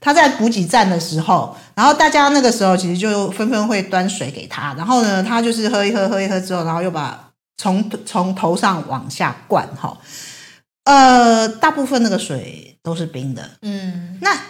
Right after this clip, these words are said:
Speaker 1: 不晓得这个东西算不算跟我们，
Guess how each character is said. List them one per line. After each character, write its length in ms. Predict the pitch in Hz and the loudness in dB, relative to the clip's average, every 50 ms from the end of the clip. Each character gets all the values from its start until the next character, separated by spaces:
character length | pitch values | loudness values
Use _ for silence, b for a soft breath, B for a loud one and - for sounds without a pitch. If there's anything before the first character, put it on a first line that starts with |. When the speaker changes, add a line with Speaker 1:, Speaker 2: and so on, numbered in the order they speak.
| - - | -14 -4
Speaker 1:
不 80 | - 381 | -4 2
晓 200 | 370 294 220 190 | 4 6 6 6
得 180 | 185 196 190 | 6 6 4
这 140 | 190 277 392 | 4 2 4
个 100 | 339 285 | 4 4
东 180 | 233 247 240 247 | 4 6 4 4
西 380 | 262 - 240 226 233 226 233 - | 2 2 0 0 0 0 -2 -6
算 260 | - - 415 370 339 | 0 2 4 4 4
不 80 | 277 | 2
算 280 | 262 - 359 302 262 233 | 0 2 2 2 2 2
跟 180 | 233 302 294 285 | 2 2 2 2
我 80 | 240 190 | 2 2
们， 400 | 170 160 160 160 160 160 156 | 0 -2 -2 -2 -2 -4 -6